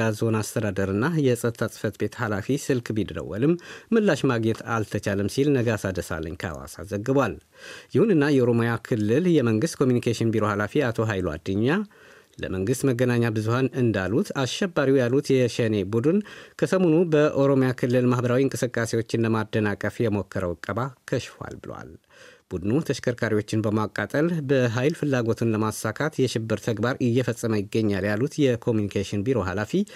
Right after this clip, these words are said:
የክልሉ መንግስት ከፌዴራል መንግስት ጋር በመቀናጀት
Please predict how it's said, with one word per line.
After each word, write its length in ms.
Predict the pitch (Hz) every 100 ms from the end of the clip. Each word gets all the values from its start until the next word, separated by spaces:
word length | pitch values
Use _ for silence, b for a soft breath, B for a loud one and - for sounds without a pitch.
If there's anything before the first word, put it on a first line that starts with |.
| B B B B
የክልሉ 300 | 151 214 214 165
መንግስት 440 | 147 135 165 - 170
ከፌዴራል 800 | - 139 131 - 131 117 117 110
መንግስት 360 | 110 107 107 117
ጋር 220 | 110 127 135
በመቀናጀት 880 | 127 107 104 - 101 101 104 151